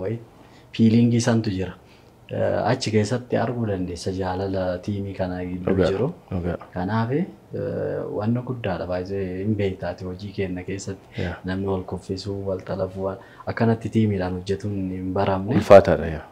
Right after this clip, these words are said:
Speaker 1: Eh, garuu asitti kan si dhibu waan addaati. Jaalala addaa jira,
Speaker 2: Hmm.
Speaker 1: wal hubannaatu jira, wal dhaga'uutu jira. Kanaaf maatii kana, eh, lammata deebitee argatu,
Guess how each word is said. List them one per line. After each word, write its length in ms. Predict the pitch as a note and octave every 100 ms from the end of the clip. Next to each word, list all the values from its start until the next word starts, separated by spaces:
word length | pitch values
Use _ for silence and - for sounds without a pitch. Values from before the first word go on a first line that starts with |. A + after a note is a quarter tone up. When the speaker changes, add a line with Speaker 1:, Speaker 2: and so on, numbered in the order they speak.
| -
Speaker 1:
Eh, 340 | A2 G2 F2+ -
garuu 300 | C3 C#3 D#3
asitti 300 | C#3+ C#3+ B2
kan 200 | A#2 A2
si 100 | A#2+
dhibu 340 | C3+ C#3 E3 B3 - - F#2
waan 280 | F#2+ G#2 F#2+
addaati. 420 | F2+ F2+ F#2 F#2
Jaalala 460 | F#2+ F#2+ G2+ G#2 G2
addaa 280 | F#2 F#2+ F#2+
jira, 380 | - G2 F#2+ F#2+ -
Speaker 2:
Hmm. 200 | F#2+ F#2 F2
Speaker 1:
wal 120 | F#2+
hubannaatu 600 | G2 F#2+ F#2+ G2 G2 F#2+ F#2
jira, 420 | F#2+ F#2 F#2 F#2 - - - -
wal 160 | F#2+ F2
dhaga'uutu 520 | F#2 F#2+ G2 F#2+ F#2+
jira. 400 | F#2 F#2 G2 G2+ - - - - -
Kanaaf 400 | - A2+ B2+ A#2
maatii 420 | G2+ G2+ G#2+ B2+
kana, 240 | A#2 A2 G#2 F#2 - - - -
eh, 120 | - G2
lammata 480 | G#2 G2+ A#2 A#2+
deebitee 380 | G2 G2 F#2+ A#2+
argatu, 380 | A2 A2 A#2